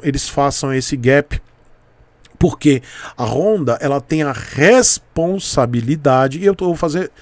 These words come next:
simplesmente uma defesa à Honda, é, em todo esse, essa minha análise, tá? A Honda, ela tem uma responsabilidade de homologar essa moto que vem pra cá,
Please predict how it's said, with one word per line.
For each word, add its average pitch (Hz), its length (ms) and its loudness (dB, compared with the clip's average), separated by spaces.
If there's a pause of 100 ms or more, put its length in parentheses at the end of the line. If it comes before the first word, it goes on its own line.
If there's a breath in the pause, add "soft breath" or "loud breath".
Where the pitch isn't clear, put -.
(140 soft breath)
simplesmente 196 680 -2
uma 196 60 -2
defesa 156 520 0
à 135 40 -4
Honda, 127 440 -4
é, 113 380 -6 (320 loud breath)
em 135 80 -4
todo 143 320 6
esse, 147 240 2
essa 135 240 -2
minha 139 140 -2
análise, 95 420 -4
tá? 127 180 -6 (360 loud breath)
A 156 80 2
Honda, 143 460 0
ela 175 220 2
tem 185 180 -2
uma 190 180 0
responsabilidade 156 1300 0
de 123 140 0
homologar 151 920 4
essa 131 240 0
moto 104 320 -4
que - 80 -10
vem 104 140 -8
pra 104 160 -8
cá, 98 320 -6